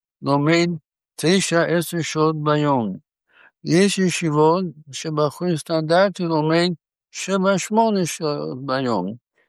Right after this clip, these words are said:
יש, יש חילוקים, יש ישיבות של בעלי תשובה. יש ישיבות שלא בעלי תשובה, אבל לא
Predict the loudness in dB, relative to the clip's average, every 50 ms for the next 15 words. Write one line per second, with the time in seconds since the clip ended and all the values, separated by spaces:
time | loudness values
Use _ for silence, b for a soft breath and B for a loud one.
0 | _ _ _ _ _ 0 2 4 4 2 2 0 0 0 0 -2 -6 -8 -6 -4
1 | -2 0 0 0 0 -2 -2 -2 0 2 2 0 0 -2 -6 _ _ _ _ _
2 | _ _ -6 -2 0 0 0 0 0 0 0 -2 -2 -2 -2 2 2 4 4 4
3 | 2 0 -2 -6 -12 _ _ _ _ _ _ -12 -8 -6 -6 -2 0 2 2 4
4 | 4 2 0 -2 -2 -4 -2 0 0 0 0 0 -2 -2 -6 -10 -18 _ _ _
5 | _ _ _ _ _ _ _ _ -2 0 0 0 0 0 -2 -2 -2 -2 -4 -4
6 | -2 0 2 4 4 4 2 0 -4 -6 _ _ _ _ _ _ _ _ -12 -6
7 | -2 0 2 4 4 4 4 4 4 4 4 2 0 -2 -2 -2 -2 0 2 2
8 | 4 4 4 4 2 0 -4 -6 _ _ _ _ _ _ _ -6 -4 0 0 0
9 | 2 2 2 2 2 2